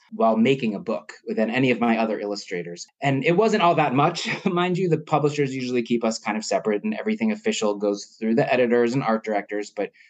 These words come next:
because everyone was Zooming with each other, everyone was virtual, he was like, "Well, I might as well just be virtual with Josh too." And so he messaged me and we chatted. He shared some sketches with me. And I,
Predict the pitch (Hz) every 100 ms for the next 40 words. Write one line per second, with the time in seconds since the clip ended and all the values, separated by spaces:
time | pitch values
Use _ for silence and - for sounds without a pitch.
0 | _ _ - 156 175 196 208 196 156 113
1 | 135 190 151 123 117 113 104 113 110 127
2 | 156 143 131 123 110 113 98 - 147 123
3 | 240 107 139 156 - - _ _ - 127
4 | 123 120 - - 135 131 113 - 113 127
5 | 139 117 135 110 113 110 120 131 120 113
6 | 98 - 110 120 - 131 143 104 95 98
7 | 107 101 117 120 113 101 113 110 104 101
8 | 107 107 113 117 117 - 113 113 110 113
9 | 110 - 107 117 113 113 113 110 110 131
10 | 185